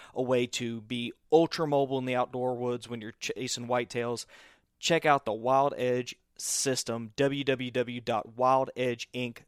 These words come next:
dot com, and use the promo code Chasing Tales ten.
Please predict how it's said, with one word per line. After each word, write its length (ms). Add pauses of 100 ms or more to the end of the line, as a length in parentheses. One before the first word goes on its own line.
dot 260
com, 340
and 160
use 200
the 80
promo 420
code 260
Chasing 480
Tales 520
ten. 400